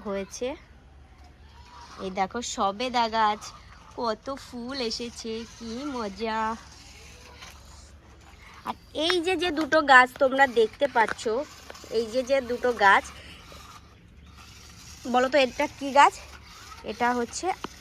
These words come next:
আপেল গাছ। আমার ননদ জামাই দুবাই থেকে আপেল নিয়ে এসেছিল, মানে ইয়া বড় বড় আপেল নিয়ে এসেছিল। তো সেই আপেলের ভিতর থেকে বীজগুলো বের করে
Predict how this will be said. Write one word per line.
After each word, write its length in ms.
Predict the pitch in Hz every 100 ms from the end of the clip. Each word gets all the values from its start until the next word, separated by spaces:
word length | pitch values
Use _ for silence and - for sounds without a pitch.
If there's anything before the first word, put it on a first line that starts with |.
| 196
আপেল 300 | 202 214 185 165
গাছ। 220 | 147 117 - - - - - - - - - - - - - - - - - - - - - - - - - - -
আমার 180 | 240 277 277
ননদ 240 | 262 277 254
জামাই 260 | 285 302 302
দুবাই 260 | 254 254 262 311
থেকে 240 | 254 277 359 - - - - - 254
আপেল 240 | - 294 302
নিয়ে 160 | 294 269
এসেছিল, 340 | 254 269 - 320 466
মানে 140 | 262 247 - - -
ইয়া 100 | 254 220
বড় 140 | 233 233 233
বড় 120 | 254 226
আপেল 200 | 202 247 254
নিয়ে 140 | 247 247
এসেছিল। 320 | 240 - 262 254 339 - - - -
তো 60 | 269 277 -
সেই 220 | 285 302 - 220 247
আপেলের 400 | - 311 320 330 240
ভিতর 260 | 240 294 285 330
থেকে 180 | 277 330 226
বীজগুলো 480 | 269 262 226 285 311 302 220
বের 220 | 262 294 339 294
করে 220 | 262